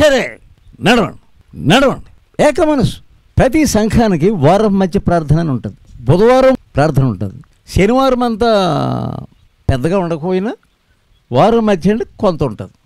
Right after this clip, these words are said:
ఒకవేళ శనివారం పదకొండు గంటల వరకు ఉంటుంది అనుకోండి, అది ఎనిమిది గంటల వరకు ఉంటుంది ప్రార్థన చేయడానికి బుధవారం, అలాగే శనివారం. వాళ్ళేమో కంప్లీట్గా అలా ఉండిపోయారు అంతే.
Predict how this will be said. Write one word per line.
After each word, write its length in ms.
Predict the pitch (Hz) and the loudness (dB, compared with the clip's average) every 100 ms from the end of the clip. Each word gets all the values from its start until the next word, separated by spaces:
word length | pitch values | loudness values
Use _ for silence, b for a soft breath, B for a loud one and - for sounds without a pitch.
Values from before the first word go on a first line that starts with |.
| _ _ 143 | _ _ 0
ఒకవేళ 260 | 175 233 220 | 2 2 0
శనివారం 380 | 196 208 214 202 185 | 0 0 0 0 -2
పదకొండు 320 | 160 170 160 | -2 -2 -2
గంటల 180 | 156 143 | -4 -2
వరకు 140 | 175 151 | -2 -2
ఉంటుంది 200 | 143 127 123 | -2 -2 -2
అనుకోండి, 380 | 113 113 110 127 _ _ _ _ _ - | -4 -8 -10 -14 _ _ _ _ _ -6
అది 160 | 247 220 | -2 0
ఎనిమిది 200 | 202 170 | 0 -2
గంటల 160 | 143 120 | -4 -8
వరకు 160 | 120 - | -12 -14
ఉంటుంది 200 | - _ - | -20 _ -4
ప్రార్థన 280 | 156 151 165 147 | -2 0 0 0
చేయడానికి 380 | 120 92 87 b b - - | 0 -2 -6 b b -8 2
బుధవారం, 440 | 147 160 151 139 208 - _ - - - 135 | 4 4 2 0 -4 -10 _ -20 -20 -6 0
అలాగే 240 | 139 147 151 - | 2 2 0 0
శనివారం. 420 | 139 113 87 - - - _ - _ | 0 0 -4 -12 -20 -20 _ -20 _
వాళ్ళేమో 440 | 127 147 208 220 262 - | 2 2 2 0 -2 -2
కంప్లీట్గా 380 | 165 156 254 254 | -2 -2 -2 0
అలా 80 | 254 202 | 0 0
ఉండిపోయారు 360 | 262 320 302 208 | 0 2 0 -2
అంతే. 160 | - | -6